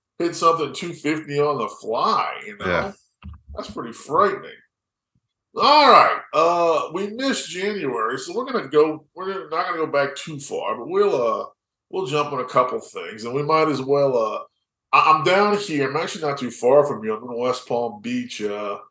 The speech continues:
Speaker 1: uh, as my, as my mom gets ready to sell this, uh, condo and move on with the next, uh, phase of her life. Uh, I'm down here for the N H L All-Star Game, and I have a couple friends, uh,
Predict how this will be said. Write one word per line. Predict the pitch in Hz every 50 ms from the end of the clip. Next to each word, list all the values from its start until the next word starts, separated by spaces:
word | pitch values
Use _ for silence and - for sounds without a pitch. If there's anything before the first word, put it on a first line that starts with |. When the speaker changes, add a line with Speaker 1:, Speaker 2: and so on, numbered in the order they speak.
| _ _ _ _ _ _ _
Speaker 1:
uh, | - 92 101 101 107 113
as | 110 110
my, | 113 113 110 113 110 107 -
as | 117 113 107 110
my | 110 107 107 104 101 101 101 - - _ _
mom | 113 117 117 117 117 117 113
gets | 117 110 - -
ready | 117 117 117 110
to | 107 104
sell | - - 117 117 113 113 110
this, | 107 110 104 - -
uh, | 104 104 101 101 101 101 98 92 - - - -
condo | 113 120 127 - 101 98 92 92 95
and | 101 101 101 110
move | 113 113 110 104
on | 107 110 117 117 107 107
with | 104 104
the | - - - 107 110
next, | 107 - - - - - -
uh, | 98 - 98 - - -
phase | 113 110 110 104 101
of | 95
her | 85 - 90
life. | 101 127 147 147 120 104 117 - - - - _ _ _ _ _ _ _ _ _ _ _ _ _
Uh, | 120 123 120 117 113 117 117 117 - - - - _ -
I'm | 123 117 120
down | 147 151 156 160 160
here | 160 156
for | - 156
the | 131 131 135
N | 139 143
H | 143 135 -
L | 139 117 117
All-Star | 123 143 156 156 143 - - 123 107 104 101 101 -
Game, | - - - - - - - - -
and | 101 101
I | 104
have | 120 135 131
a | 113
couple | - - 131 123 - 110 107
friends, | - - 110 107 107 107 107 107 107 - 101
uh, | 104 101 101 101